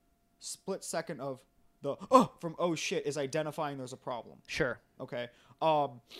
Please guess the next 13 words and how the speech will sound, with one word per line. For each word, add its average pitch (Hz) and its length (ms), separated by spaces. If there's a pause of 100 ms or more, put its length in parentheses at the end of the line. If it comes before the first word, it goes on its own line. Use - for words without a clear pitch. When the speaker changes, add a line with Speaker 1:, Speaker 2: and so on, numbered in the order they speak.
(340)
Speaker 1:
the 156 100
other 143 140
benefit 147 520
is 143 380
it, 143 140 (100)
it's 147 200
actually 147 360
made 139 240
my 127 120
reflexes 127 640
a - 80
lot 131 260
quicker. 147 500